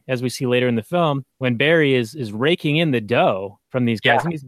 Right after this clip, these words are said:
Speaker 1: like, burying it in the yard, hiding it in the house, hiding in the closets, bringing it to the airport, hiding it there. It's like there's so much money that it's more of a nuisance than actually valuable to him
Speaker 2: Right.
Speaker 1: any longer.
Speaker 2: There's, yeah, there's a scene where he's sitting on a couch and he's,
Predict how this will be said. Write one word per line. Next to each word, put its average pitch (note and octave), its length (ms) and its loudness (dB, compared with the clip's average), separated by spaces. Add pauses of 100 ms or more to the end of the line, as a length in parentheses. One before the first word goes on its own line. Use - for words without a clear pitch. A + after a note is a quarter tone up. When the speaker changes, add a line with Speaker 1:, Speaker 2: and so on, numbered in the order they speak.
Speaker 1:
like, F#3+ 220 -2
burying E3 300 2
it F#3 100 2
in F3+ 80 0
the E3+ 80 2
yard, F3 280 4
hiding C#3+ 280 2
it F3 60 0
in E3+ 40 -4
the D3+ 80 -2
house, E3+ 260 2
hiding C#3 160 0
in D3 60 -2
the D3 60 -6
closets, D3 340 -2
bringing C#3 240 -2
it C#3+ 160 -4
to D#3 100 -8
the C3 140 -2
airport, C#3 320 -2
hiding C#3 320 -2
it C3+ 160 -16
there. D3 300 0 (320)
It's E3 160 -6
like F3+ 260 0 (140)
there's D3+ 160 2
so G3 340 2
much E3+ 300 0
money C#3+ 520 -2 (140)
that D3+ 80 -2
it's D3 140 -6
more F3 300 2
of C3+ 120 -8
a B2+ 60 -4
nuisance B2 840 -4 (220)
than C#3 240 0
actually C#3+ 680 0
valuable A#2+ 680 0
to A#2 120 -4
him G#2 180 -4
Speaker 2:
Right. D3 100 2
Speaker 1:
any A#2 140 -2
longer. A2 320 0
Speaker 2:
There's, F#3 200 -6
yeah, F3 180 4
there's D#3 160 2
a C#3+ 80 2
scene F3 340 2
where E3 280 4
he's D3+ 260 -2
sitting E3 340 -2
on D3 80 2
a C3 60 -2
couch D3+ 540 0
and C#3 260 0
he's, C#3+ 160 -2